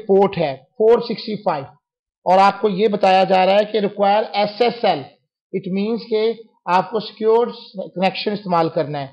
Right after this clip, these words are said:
और आपने यहाँ पे एसएमटीपी server का नाम एसएमटीपी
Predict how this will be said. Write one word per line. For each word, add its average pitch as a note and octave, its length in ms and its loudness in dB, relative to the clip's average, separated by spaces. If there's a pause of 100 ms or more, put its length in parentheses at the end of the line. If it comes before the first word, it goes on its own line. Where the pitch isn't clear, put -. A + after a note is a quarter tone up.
(340)
और F#3 300 4
आपने G3 380 2
यहाँ F#3 260 2 (100)
पे G3 120 2
एसएमटीपी F#3 600 -2
server F#3 320 0
का F3+ 140 0
नाम F3 380 -2 (400)
एसएमटीपी F#3+ 760 -2